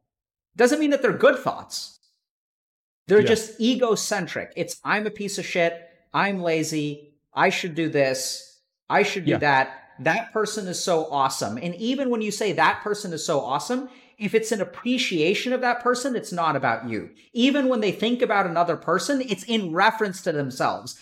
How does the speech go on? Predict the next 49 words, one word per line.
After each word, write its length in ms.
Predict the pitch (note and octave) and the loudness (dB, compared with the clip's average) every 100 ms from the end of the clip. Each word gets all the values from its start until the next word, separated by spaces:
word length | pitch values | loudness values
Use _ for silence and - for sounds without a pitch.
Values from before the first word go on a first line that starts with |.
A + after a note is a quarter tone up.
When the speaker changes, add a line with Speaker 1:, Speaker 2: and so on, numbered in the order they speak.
| _ | _
Speaker 1:
It's 260 | F3+ - G#3 | -12 -10 -10
actually 380 | B3 C4+ C4 A#3+ | -8 -4 0 0
a 40 | |
thought 260 | A3 G3 F#3 | 2 -2 0
about 260 | E3 - | 0 -2
themselves. 640 | C3+ - C3+ - - - _ _ _ _ _ _ _ _ _ _ _ _ _ _ - _ _ _ _ _ _ _ _ _ _ _ _ _ _ _ _ A#2+ - | -6 -4 -6 -6 -16 -20 _ _ _ _ _ _ _ _ _ _ _ _ _ _ -20 _ _ _ _ _ _ _ _ _ _ _ _ _ _ _ _ -18 -8
Speaker 2:
It, 200 | B2+ - | -8 -6
it's 180 | C3+ C3 | -6 -6
a 80 | |
thought 220 | A#2 C3+ C#3 | -2 0 0
about 180 | C3 | -2
themselves 540 | C3 A2+ B2 C3 C3+ A#2 | -4 -6 -6 -6 -6 -8
even 280 | A2+ A#2+ A#2 | -8 -8 -8
whenever 280 | A#2 A2+ | -8 -8
they're 140 | A2 G#2+ | -8 -8
thinking 380 | A#2+ A2+ A#2 A2+ | -8 -8 -8 -6
about 240 | A2+ A2 | -6 -6
somebody 320 | B2 A#2 A2 | -8 -6 -4
else? 340 | A#2+ E3+ - _ _ _ _ _ _ F3 C#3+ | -6 -10 -16 _ _ _ _ _ _ -10 -4
Speaker 1:
Because 280 | G3+ G3 | 0 2
it's 140 | G3 G3+ | 0 -4
a 40 | |
comparison. 600 | - G3 B3+ G#3 C#3 G#2+ | -4 -2 2 4 2 -2
There 100 | C3 | -2
are 80 | E3+ | -2
two 180 | - B3+ | -2 2
ways 280 | B3 A3+ - | 4 2 -2
to 60 | |
think 200 | G3 G3 | -6 -6
about 220 | F3+ D#3+ D#3 | -2 0 0
other 160 | C#3 | -4
people. 280 | E3 D3 D#3 C#3 A2+ - | -6 0 4 4 4 0
Speaker 2:
Oh, 60 | C#3 | 2
oh, 40 | |
Speaker 1:
One 260 | D#3 A#3 B3+ | 4 4 4
way 100 | B3+ | 6
Speaker 2:
okay. 100 | B3+ | 6
Speaker 1:
is 120 | G#3 | 4
a, 220 | G#3+ - | -2 0
is 120 | F#3 | -2
a 60 | F3+ | -2
comparison, 560 | F3+ D#3 F#3 D#3 D3+ D3 | -6 -2 2 2 2 -2
like, 160 | D3 A3 | -2 2
"Oh, 120 | F#3 | 4
that 240 | F3+ F3 | 4 2
person 260 | F#3+ - D#3+ | -2 -4 -6
is 100 | C#3+ | -4
so 160 | C#3+ | -2
awesome." 420 | A#2 B2 A3+ B3 | 0 -2 -2 -6